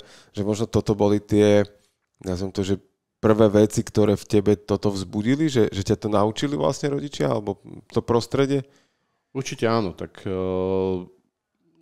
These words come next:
Speaker 2: určite to má veľký súvis. E, ono aj, aj to, že vlastne ten pobyt v prírode je veľmi dobrý v tom, že vlastne človek si aj takú chy-, chy-, em,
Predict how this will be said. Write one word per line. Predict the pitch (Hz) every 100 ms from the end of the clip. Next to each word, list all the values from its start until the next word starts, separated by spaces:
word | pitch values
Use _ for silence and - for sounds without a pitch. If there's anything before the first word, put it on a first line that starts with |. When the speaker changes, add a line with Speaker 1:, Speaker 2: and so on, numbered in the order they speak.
| - 50 _ 52 _ _ _ _ _ _ _ _ -
Speaker 2:
určite | - 135 131
to | 113
má | 107
veľký | 110 113
súvis. | 98 107 101 82 -
E, | 98
ono | 87 90 - 107 110
aj, | 104 98 - -
aj | 95
to, | -
že | 110 101
vlastne | 98 104
ten | 101
pobyt | 95 104 104
v | -
prírode | 98 101
je | 98
veľmi | 92 98 95
dobrý | 95 98
v | 90
tom, | 98
že | 98 95
vlastne | 90 95
človek | - 95 90
si | -
aj | 92 90
takú | 92 95
chy-, | - 95 -
chy-, | - 98
em, | 95 92